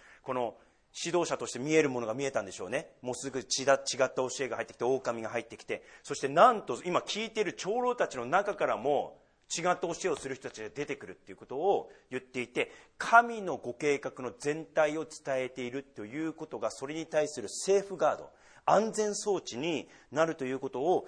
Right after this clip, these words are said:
パウロが言っていて、事実、テモテへの手紙で、その現場が書かれてるんですよ。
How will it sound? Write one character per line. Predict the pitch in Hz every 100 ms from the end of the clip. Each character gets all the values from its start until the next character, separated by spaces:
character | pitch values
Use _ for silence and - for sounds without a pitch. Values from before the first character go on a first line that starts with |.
| -
パ | - 139
ウ | 127
ロ |
が | 107
言 | 104
っ |
て | - 113
い |
て、 | - 139 - - 107
事 | 110 208
実、 | 247 180 - 190 - - - _
テ | 226 262
モ | 262
テ | 254 165 131
へ |
の | 101 76 -
手 | 147
紙 | 165 165 135
で、 | 120 87 - _ _ _ _ _ _ _ _ _ _ _ _ _
そ | - 135
の | 170 139 - - _
現 | 156 180 190
場 | 170
が | 151 143
書 | -
か | 135
れ | 120
て |
る | 98
ん | 80
で |
す | 76 82
よ。 | 65